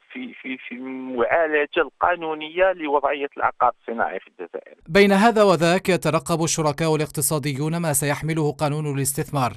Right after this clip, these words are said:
Speaker 2: الذي تعمل الحكومة على تعديله بشكل يسمح بجلب استثمارات أجنبية ويدفع بالاستثمار المحلي للأمام،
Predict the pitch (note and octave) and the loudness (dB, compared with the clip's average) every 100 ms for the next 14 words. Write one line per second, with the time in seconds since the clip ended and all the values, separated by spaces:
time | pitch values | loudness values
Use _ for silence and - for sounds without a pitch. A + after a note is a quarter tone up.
0 | - _ - A#2 A#2 A2 C3+ C3+ B2+ A2+ | -10 _ -12 -8 -8 -2 0 0 -2 -4
1 | B2+ - C#3+ C3+ D#3+ D#3+ C#3 B2 A#2+ D3 | -6 -4 -4 -2 0 0 0 -2 -2 -4
2 | C3+ C3+ C3 B2 - C#3+ C#3+ D3+ - D3+ | -2 -2 -2 -4 -2 -2 0 -2 -2 -2
3 | C3+ D3+ - - - C3+ D3+ D3 C3+ - | -2 -4 -4 -14 -8 -2 -2 0 -2 -2
4 | D3+ D3 D#3+ F#3 G3 F#3 E3 D3 D#3 D3 | -4 0 2 2 2 0 0 -2 -2 -2
5 | C#3 B2 A2+ - - B2+ C#3+ C#3 D3 C3+ | -2 -2 -2 -6 -12 -4 -4 0 0 2
6 | C3+ C#3+ - C#3 D#3 D3+ D3 B2+ C#3 - | 0 -2 -2 -4 0 0 0 -2 -2 0
7 | C3+ E3+ D#3+ D3+ D3+ C#3 D3 D3+ E3+ | 0 -2 -2 -2 0 0 2 2 0